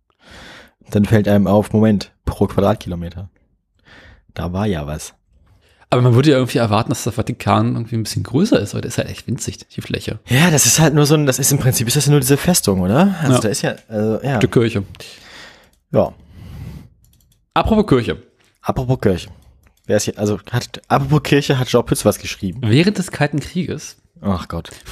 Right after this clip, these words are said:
Speaker 2: wurde in der ehemaligen Westwallstollen im Mühlenser Grund zeitweise Atomwaffen der U-S-Army gelagert. Ansässig waren die Marsweiler Kaserne und das Marsweiler Terminal Station, die beiden neunzehnhundertzweiundneunzig aufgegeben wurden.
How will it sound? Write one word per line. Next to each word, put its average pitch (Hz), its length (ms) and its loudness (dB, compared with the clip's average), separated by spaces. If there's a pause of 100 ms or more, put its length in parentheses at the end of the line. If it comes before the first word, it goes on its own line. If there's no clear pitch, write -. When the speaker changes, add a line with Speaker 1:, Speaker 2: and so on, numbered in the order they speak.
Speaker 2:
wurde 170 320 2
in 123 180 4
der 135 160 2
ehemaligen 131 720 2
Westwallstollen 104 1200 -2 (400)
im 101 160 -2
Mühlenser 160 640 2
Grund 127 600 -4
zeitweise 135 480 2
Atomwaffen - 640 0
der 123 80 2
U-S-Army 117 800 2
gelagert. 95 680 0 (440)
Ansässig 139 920 2 (300)
waren 117 340 2
die 104 100 2
Marsweiler 127 560 2
Kaserne 110 680 2
und 120 180 0
das 98 140 -2
Marsweiler 117 640 0
Terminal 131 420 0
Station, 117 600 -4 (440)
die 110 100 2
beiden 147 420 4
neunzehnhundertzweiundneunzig 123 840 2
aufgegeben 92 560 -2
wurden. 52 300 -14